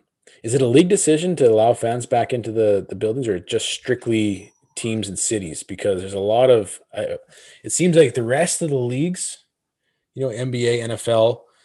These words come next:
M L B, they, they're all having, like, it's not just some select teams that are allowing fans back into the building,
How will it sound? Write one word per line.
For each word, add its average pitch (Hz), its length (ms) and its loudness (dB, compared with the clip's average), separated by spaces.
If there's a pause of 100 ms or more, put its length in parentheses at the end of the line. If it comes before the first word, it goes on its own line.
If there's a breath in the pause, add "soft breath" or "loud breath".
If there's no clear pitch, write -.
(300 soft breath)
M 117 140 -8
L 113 120 -2
B, 120 360 -6 (100)
they, 123 240 0
they're 120 220 4
all 127 180 6
having, 113 640 0
like, 110 260 -10 (680)
it's 123 200 -6
not 127 160 -4
just - 220 -4
some 117 300 0
select - 420 -2
teams 90 600 -8 (280)
that 104 80 -2
are 98 60 0
allowing 98 320 -6
fans 101 320 -12
back 98 240 -8
into 85 120 -12
the 76 60 -16
building, 80 400 -12